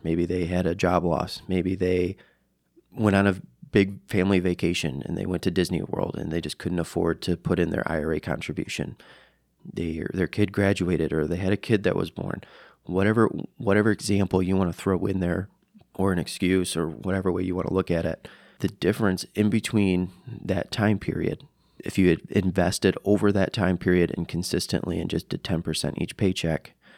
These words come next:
so, like, in contributing to your four oh one K, the total dollar amount would have been one million eight hundred sixty-three thousand three hundred sixty-five dollars. But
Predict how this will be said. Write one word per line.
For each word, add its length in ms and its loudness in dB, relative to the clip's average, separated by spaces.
so, 260 4
like, 380 2
in 100 -8
contributing 520 -2
to 100 -4
your 80 -2
four 240 -2
oh 40 -2
one 180 -4
K, 340 -4
the 100 0
total 280 2
dollar 300 0
amount 260 -2
would 100 2
have 80 -4
been 120 -2
one 360 -2
million 440 -2
eight 160 0
hundred 340 -2
sixty-three 520 -2
thousand 560 -6
three 160 -4
hundred 380 -6
sixty-five 540 -6
dollars. 520 -6
But 340 2